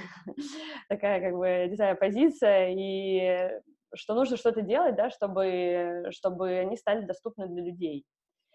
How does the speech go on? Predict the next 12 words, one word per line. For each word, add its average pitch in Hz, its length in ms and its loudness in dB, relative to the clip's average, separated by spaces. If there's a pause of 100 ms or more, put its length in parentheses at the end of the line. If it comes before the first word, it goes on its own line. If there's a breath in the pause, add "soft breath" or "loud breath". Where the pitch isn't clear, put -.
(400 soft breath)
И 202 220 -2
после 233 380 0
проведения 226 480 -2
мероприятия 214 760 -4
я 208 80 -4
начала 196 340 -4
там 175 120 -8
связываться 170 760 -6
с - 200 -20
различными 170 640 -4
госорганами, 247 920 -2
я 185 640 -2